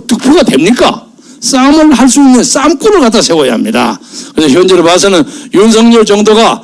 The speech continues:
그 문제만 해결하면 문제가 해결될 것 같으니까 믿는 것이지 탄핵 문제를 제가 모른 척하는 것이 아니올시다 하는 말씀을 많이 드렸는데도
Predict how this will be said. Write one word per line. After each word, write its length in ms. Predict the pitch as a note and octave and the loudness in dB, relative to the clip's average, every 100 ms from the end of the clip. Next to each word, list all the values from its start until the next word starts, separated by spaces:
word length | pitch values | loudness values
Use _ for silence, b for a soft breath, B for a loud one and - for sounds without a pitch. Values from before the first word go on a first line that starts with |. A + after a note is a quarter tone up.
| B B - | B B -2
그 60 | |
문제만 520 | G#3 D#4 F4 E4+ D#4+ | 2 2 2 2 2
해결하면 480 | A#3 C4 B3+ B3+ C4 | 4 4 4 4 2
문제가 340 | A3 G#3 B3 B3 | 2 2 2 2
해결될 460 | - C4+ B3+ D#3 | 2 2 2 0
것 120 | F#3 E4 | 0 0
같으니까 560 | B3 F3+ B3 D4 D#4+ B B - | 0 0 2 2 2 B B -4
믿는 300 | F3+ A3+ A3+ | 0 2 2
것이지 880 | E4 - A#3 A#3 G#2+ - - - - | 0 0 0 0 -2 -6 -16 -10 -6
탄핵 300 | E3+ A3 A#3+ | -2 2 2
문제를 320 | A3 F#3+ E3 | 2 2 0
제가 260 | C#3+ E3 A2 | 0 0 0
모른 280 | - D3+ | 0 0
척하는 320 | - G#3 G3 A#3+ | 0 0 2 2
것이 160 | A#3+ - | 2 0
아니올시다 680 | - A3 G#3 F3+ B3+ C3 B B B | -2 -2 0 0 0 -2 B B B
하는 200 | B3 C#4+ | 0 2
말씀을 360 | C#4 C#4 D4+ - | 2 2 2 0
많이 340 | D3+ A#3+ E4+ | 0 0 0
드렸는데도 680 | - G3+ A#3 A#3 F#3 D3 - | 0 2 2 2 0 0 -2